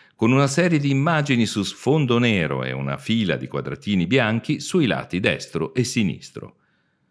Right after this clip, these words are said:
Queste strisce presentano immagini astronomiche storiche, a partire dai disegni di osservazioni al telescopio, realizzati a mano nell'Ottocento, fino a immagini sempre più recenti,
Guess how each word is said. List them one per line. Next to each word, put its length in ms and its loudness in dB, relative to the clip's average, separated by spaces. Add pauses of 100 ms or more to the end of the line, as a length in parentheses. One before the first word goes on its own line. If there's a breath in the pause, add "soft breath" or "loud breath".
(160)
Queste 280 4
strisce 480 2
presentano 600 0
immagini 540 0
astronomiche 640 -4
storiche, 560 0
a 80 -6
partire 500 -6
dai 200 -8
disegni 500 -6
di 100 -10
osservazioni 880 -8
al 200 -14
telescopio, 840 -2
realizzati 720 -6
a 40 -8
mano 360 -6
nell'Ottocento, 920 -6 (520 soft breath)
fino 320 0
a 40 2
immagini 500 2
sempre 420 0
più 120 0
recenti, 720 -2